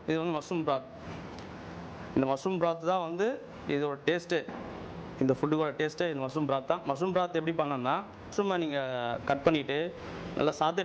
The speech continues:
பண்ணிட்டீங்கன்னா, சாத்தே பண்ணதுக்கப்புறம் இதை கொஞ்சம் மில்க்கு கூட ஆட் பண்ணி நீங்க கிரைண்ட் பண்ணி வச்சீங்கன்னா, உங்களுக்கு இந்த திக்கனிங் கிடைச்சிரும். பாருங்க எவ்வளோ அழகா இருக்கு.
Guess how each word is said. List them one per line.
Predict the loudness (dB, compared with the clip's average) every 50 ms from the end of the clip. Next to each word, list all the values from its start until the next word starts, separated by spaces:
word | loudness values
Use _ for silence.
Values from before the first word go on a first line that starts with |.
| -2 -2
பண்ணிட்டீங்கன்னா, | -4 -2 -2 -2 0 2 2 2 0 -2 -2 -2
சாத்தே | -2 -2 0 0 0
பண்ணதுக்கப்புறம் | 0 0 0 0 0 0 0 0 0 0 -2
இதை | 0 0 0 2
கொஞ்சம் | 2 2 0 0 0 0
மில்க்கு | 0 -2 0 0
கூட | 0 2 2 2 2 2
ஆட் | 0 -2 -2 -2
பண்ணி | -4 -2 -2 0 -2 -2 -2 -2
நீங்க | -2 -2 0 0
கிரைண்ட் | 2 2 2 0
பண்ணி | 0 0 -2 -2
வச்சீங்கன்னா, | -2 -2 0 0 0 0 0 0 0
உங்களுக்கு | 0 -2 -2 -2 0
இந்த | 0 0 0
திக்கனிங் | 0 2 2 2 0 0
கிடைச்சிரும். | 0 0 2 2 2 2 0 -2 -4 -10 -8 -2 2
பாருங்க | 2 2 2 0 -2 -4
எவ்வளோ | -4 -2 -2 -2
அழகா | -2 -2 -2 -4
இருக்கு. | -2 0 2 0 0 -2